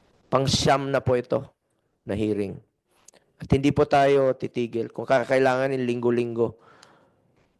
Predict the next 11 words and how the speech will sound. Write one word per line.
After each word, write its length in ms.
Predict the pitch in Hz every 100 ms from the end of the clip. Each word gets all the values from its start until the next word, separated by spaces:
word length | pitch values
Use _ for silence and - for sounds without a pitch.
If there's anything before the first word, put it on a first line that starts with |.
| _ _ _ _ -
Ang 80 | 113
problema 480 | 135 131 139 139
lang, 480 | 135 120 107 104 110 - _ _ _ _ _ _ _ _ _ _ _ _ _ _ _ _ _ _ _ _ _ _ _
baka 320 | 120 113 -
hindi 160 | 117 113
na 160 | 113 117
naman 240 | 117 117
tayo 160 | 113 110
sisiputin. 760 | 113 117 104 113 - 104 98 - _ _ _ _ _ _ _ _ _ _ _ _ _ _ _ _ _ _ _ _ _ _ _ _ _ _ _ _ _ _ _ - _ _ _ _ _ _ - - - _
Gaya 320 | 123 147 175
ng 320 | 175 170 165